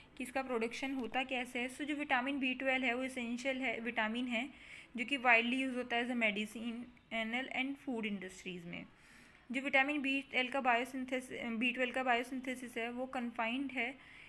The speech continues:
to कुछ bacteria, कुछ, अ, आर्किया के लिए। जो भी production है वो realize करता है किस पे? Yes, fermentation पे। हालांकि इसका chemical synthesis भी किया जाता है,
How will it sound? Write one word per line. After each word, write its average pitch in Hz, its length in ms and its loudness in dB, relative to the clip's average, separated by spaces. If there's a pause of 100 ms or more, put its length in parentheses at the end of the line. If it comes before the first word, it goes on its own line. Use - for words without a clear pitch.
(300)
to 330 160 0 (360)
कुछ 226 160 -6
bacteria, 226 680 2
कुछ, 233 260 -8 (100)
अ, - 20 -2 (160)
आर्किया 202 680 2
के 240 180 -4
लिए। 226 280 -2 (680)
जो 269 240 -2
भी 330 420 0 (920)
production 247 560 -2
है 285 260 0 (420)
वो 262 220 0
realize 254 460 6
करता 254 280 0
है 254 120 2
किस 254 240 -8
पे? 302 300 -4 (540)
Yes, 190 340 -4 (300)
fermentation 214 640 0 (120)
पे। 180 80 -4
हालांकि 226 340 0
इसका 262 180 -6
chemical 247 460 0
synthesis 233 600 -6
भी 226 240 -4
किया 226 240 0
जाता 190 280 -2
है, - 120 0